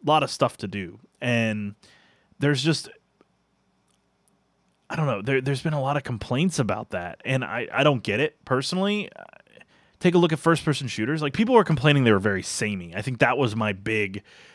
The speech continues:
my big sticking point with this whole, whole thing, was that people were complaining that it was too samey.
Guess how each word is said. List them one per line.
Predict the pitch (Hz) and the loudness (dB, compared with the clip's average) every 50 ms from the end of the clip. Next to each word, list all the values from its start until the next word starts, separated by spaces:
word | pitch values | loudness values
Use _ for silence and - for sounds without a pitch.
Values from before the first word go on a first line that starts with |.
| - - - | -20 -12 -4
my | - 120 127 | -2 -2 0
big | 117 - 139 127 117 104 101 | 2 2 2 2 2 0 -6
sticking | - - - - - - - - - 113 101 90 | -10 -8 -8 -8 -8 -6 -8 -8 -6 -8 -10 -10
point | - - - 104 92 85 - - - - - - - - - - | -10 -8 -8 -8 -8 -10 -12 -16 -20 -20 -20 -20 -20 -20 -8 -6
with | 117 104 - - | -6 -6 -4 -4
this | 110 101 92 - | -4 -4 -4 -6
whole, | - - 113 107 101 98 95 90 87 87 85 _ _ _ _ _ _ | -4 -2 0 0 0 0 -2 -4 -6 -8 -12 _ _ _ _ _ _
whole | - - 117 110 95 | -8 -4 -4 -4 -4
thing, | - - - 104 90 82 80 87 | -6 -8 -10 -10 -8 -10 -12 -10
was | 101 104 101 98 | -8 -6 -6 -6
that | 104 101 - | -6 -6 -2
people | 143 143 127 120 117 | -2 -2 -2 0 0
were | 113 104 | -2 0
complaining | - 117 104 101 - - 147 165 160 139 120 107 101 95 95 101 101 - - - - - _ _ _ | 0 -2 -4 -4 -4 -2 0 0 2 2 0 0 -2 -2 -4 -6 -8 -10 -14 -20 -20 -20 _ _ _
that | - 110 113 107 104 98 98 101 - - - - - - _ _ _ _ _ _ _ _ _ _ _ _ _ _ _ _ _ _ _ _ _ _ _ _ _ _ _ | -4 -2 0 2 2 2 0 -2 -4 -6 -10 -14 -14 -16 _ _ _ _ _ _ _ _ _ _ _ _ _ _ _ _ _ _ _ _ _ _ _ _ _ _ _
it | - 139 | -4 -2
was | 123 123 117 - | -2 -2 -4 -4
too | - - 170 | -2 0 0
samey. | 151 - - - - 143 190 226 208 117 95 92 87 - | 0 -2 -4 -6 -4 -2 0 0 0 0 -2 -6 -12 -16